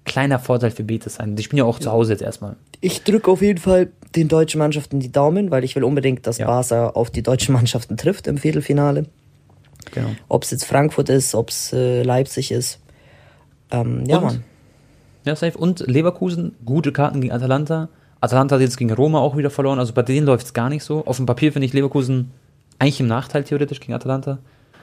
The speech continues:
Speaker 1: wenn man sich auch die letzten Jahre anschaut. Aber was aktuell angeht, ist Leverkusen ganz weit vorne. Also ich glaub, die können das echt machen.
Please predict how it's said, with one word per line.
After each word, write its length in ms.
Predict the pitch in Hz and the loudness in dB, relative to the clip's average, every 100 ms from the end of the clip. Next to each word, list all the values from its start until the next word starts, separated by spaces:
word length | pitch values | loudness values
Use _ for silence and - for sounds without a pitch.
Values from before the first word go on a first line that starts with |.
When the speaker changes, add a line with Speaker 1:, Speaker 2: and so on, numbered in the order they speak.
| _ | _
Speaker 1:
wenn 80 | 123 | 0
man 80 | 123 | 0
sich 140 | 123 | 0
auch 100 | - | -2
die 100 | - | 0
letzten 320 | 127 127 127 123 | 2 2 2 0
Jahre 180 | 131 | 0
anschaut. 280 | 135 139 135 | -2 -2 -2
Aber 380 | 120 113 117 113 _ _ _ _ _ _ - | 0 0 0 -2 _ _ _ _ _ _ -8
was 160 | 123 | -2
aktuell 540 | 147 143 - 131 160 123 | 0 0 2 4 4 4
angeht, 300 | 135 135 127 | 2 0 0
ist 280 | 113 - 120 | -4 -4 0
Leverkusen 420 | 123 120 113 107 | 0 0 -2 -2
ganz 280 | 110 107 - | -2 -2 -4
weit 160 | 101 | -8
vorne. 260 | - 104 104 | -6 -6 -4
Also 160 | 107 | -2
ich 120 | 113 - | -2 0
glaub, 140 | 120 | -2
die 80 | 113 | 0
können 240 | 123 117 | 0 0
das 140 | 110 104 | 0 -4
echt 180 | 117 | -4
machen. 280 | 110 107 107 | -4 -4 -6